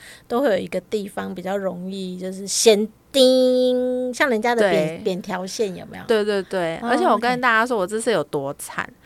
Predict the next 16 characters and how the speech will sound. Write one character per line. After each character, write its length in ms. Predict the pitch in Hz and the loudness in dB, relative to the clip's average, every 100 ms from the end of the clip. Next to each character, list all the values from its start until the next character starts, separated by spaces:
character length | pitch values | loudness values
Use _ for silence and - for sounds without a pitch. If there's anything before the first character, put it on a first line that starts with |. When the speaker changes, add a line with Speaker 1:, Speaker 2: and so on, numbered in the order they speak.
| - - - | -20 -16 -4
Speaker 2:
因 80 | |
为 80 | 330 | -4
其 160 | 339 311 | -2 -4
实 140 | 320 | -4
你 140 | 269 185 | -4 -2
要， 180 | 208 220 - | -2 -4 -6
我， 260 | 202 185 - | -2 0 -2
我 120 | 202 | -2
最 160 | 285 | 0
后 160 | 302 294 | 2 0
就 100 | 269 | -2
是 100 | 285 | -6
不 160 | 269 262 | -6 -6
头 220 | - 165 | -4 -4
痛 240 | - 220 | -2 -6
的， 380 | 180 160 156 - | -4 -6 -6 -8